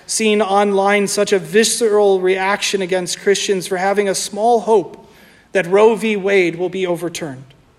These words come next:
There have been reports across the nation that there will be groups today protesting inside churches. There have been threats of violence and curses hurled left and right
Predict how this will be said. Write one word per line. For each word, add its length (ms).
There 160
have 100
been 180
reports 480
across 440
the 60
nation 440
that 160
there 160
will 100
be 140
groups 420
today 320
protesting 760
inside 400
churches. 580
There 140
have 120
been 180
threats 380
of 100
violence 800
and 180
curses 560
hurled 440
left 520
and 180
right 460